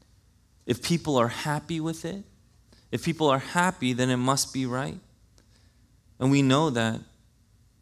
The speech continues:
that's not true, because a momentary happiness can lead to the destruction of nations. And we saw that happen in history,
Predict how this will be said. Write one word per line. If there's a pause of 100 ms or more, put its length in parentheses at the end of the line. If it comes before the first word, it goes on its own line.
(140)
that's
not
true, (640)
because
a
momentary
happiness
can
lead
to
the
destruction
of
nations. (680)
And
we
saw
that
happen
in
history,